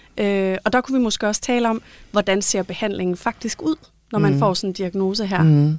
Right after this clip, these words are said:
Speaker 1: Hvordan ser den ud?
Speaker 2: Altså de ting, vi taler om, nu snakker vi meget bredt om alt fra, fra barn til voksen, og, og der er selvfølgelig forskel på dels, hvor svære symptomer man har,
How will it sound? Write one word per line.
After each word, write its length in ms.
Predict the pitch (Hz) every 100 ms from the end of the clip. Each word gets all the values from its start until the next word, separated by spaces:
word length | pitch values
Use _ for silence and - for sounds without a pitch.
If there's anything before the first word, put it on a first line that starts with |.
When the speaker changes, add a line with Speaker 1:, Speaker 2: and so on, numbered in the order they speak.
| - -
Speaker 1:
Hvordan 220 | 254 262
ser 140 | -
den 200 | 269 269
ud? 100 | 262 - _ _ - - - - -
Speaker 2:
Altså 240 | 143 147
de 140 | 131 175
ting, 280 | 180 175
vi 60 | 131
taler 280 | 147 151 123
om, 60 |
nu 120 | 123 143
snakker 280 | 156 160
vi 100 | 139
meget 320 | 120 110 135 139
bredt 340 | 117 127 - -
om 280 | 107 101 -
alt 260 | 131 -
fra, 300 | - - 101 87
fra 200 | - 120
barn 340 | - 117 98
til 200 | 90 120
voksen, 460 | 104 107 - 98 90 85
og, 180 | - 101
og 160 | 113 127
der 60 |
er 100 | 123
selvfølgelig 440 | - 131 147 143 147
forskel 440 | 135 139 - 95
på 300 | - 120 104 - - - - -
dels, 320 | 143 107 -
hvor 160 | - 104
svære 320 | - 117 123
symptomer 480 | - 110 151 123 98
man 180 | 90 95
har, 340 | 131 117